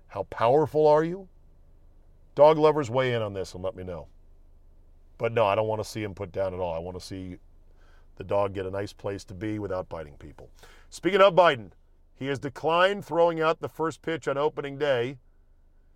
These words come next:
said Jen Psaki, his spokeswoman. Quote, "I know the president is eager to get out to Nats Stadium." <laughs> National Stadium.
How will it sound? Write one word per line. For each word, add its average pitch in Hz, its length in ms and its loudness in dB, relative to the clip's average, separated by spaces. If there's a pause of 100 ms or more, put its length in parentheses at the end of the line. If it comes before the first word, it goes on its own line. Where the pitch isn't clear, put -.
(140)
said 151 320 -4
Jen 156 400 -4
Psaki, - 2250 -10 (840)
his 117 180 -8
spokeswoman. 131 840 -4 (1080)
Quote, 165 340 0
"I 135 120 4
know 135 200 2
the 151 120 -4
president 147 500 -4
is 110 160 -10 (140)
eager 190 260 -4
to 131 80 -4
get 135 180 -4
out 143 180 4
to 196 80 -14
Nats 143 300 -6
Stadium." 117 540 -8 (1120)
<laughs> - 100 -18 (280)
National 165 680 -8
Stadium. 123 600 -18